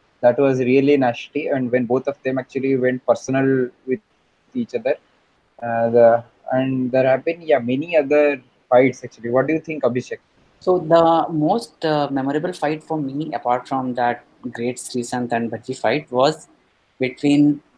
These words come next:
Speaker 2: Gautam Gambhir and Manoj Tiwari.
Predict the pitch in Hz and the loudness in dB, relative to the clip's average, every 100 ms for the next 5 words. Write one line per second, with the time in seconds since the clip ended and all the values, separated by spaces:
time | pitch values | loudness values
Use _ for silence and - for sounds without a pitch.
0 | _ 127 135 202 165 139 127 151 - 139 | _ -4 -2 0 2 2 2 0 -2 -4
1 | 135 135 135 139 135 131 131 139 - - | -2 0 2 2 0 0 2 2 0 0
2 | 120 110 120 95 | 2 4 2 0